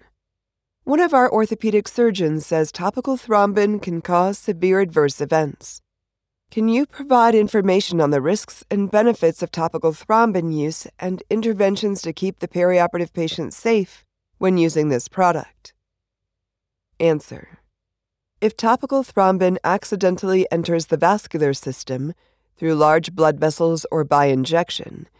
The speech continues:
it can result in severe adverse events or death from thrombi or emboli. Incidents involving accidental injection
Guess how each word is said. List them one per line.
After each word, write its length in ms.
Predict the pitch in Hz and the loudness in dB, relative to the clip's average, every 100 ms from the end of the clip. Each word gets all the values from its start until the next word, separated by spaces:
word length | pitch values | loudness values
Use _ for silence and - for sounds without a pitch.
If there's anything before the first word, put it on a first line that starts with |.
| _ _ _ _ - | _ _ _ _ -6
it 160 | 226 - | -6 -2
can 180 | 233 | 0
result 420 | 226 196 202 240 - | 2 4 2 2 -2
in 200 | 220 208 | -4 -2
severe 480 | - 180 190 202 - | -4 -2 2 2 0
adverse 440 | 170 170 165 - | -2 0 0 -2
events 520 | 160 156 156 175 - - | -2 0 0 -2 -8 -8
or 200 | - 180 | -2 -2
death 440 | 175 226 160 - - _ _ _ | 2 0 0 -4 -20 _ _ _
from 220 | 156 143 | -6 -4
thrombi 760 | - 156 160 165 170 175 180 185 - | 0 2 2 4 4 4 0 -4 -4
or 120 | 190 | 0
emboli. 680 | 196 180 147 131 78 - - _ _ _ _ _ _ _ _ _ | 0 0 0 -2 -8 -16 -20 _ _ _ _ _ _ _ _ _
Incidents 540 | 277 302 240 233 226 | -6 -2 2 2 2
involving 560 | 196 180 180 185 185 180 | 0 2 4 4 2 0
accidental 720 | - 202 - 208 196 190 196 165 | -2 -4 -4 -2 0 0 -2 -2
injection 840 | 180 170 214 220 - 135 - | -2 -2 -2 -4 -8 -12 -14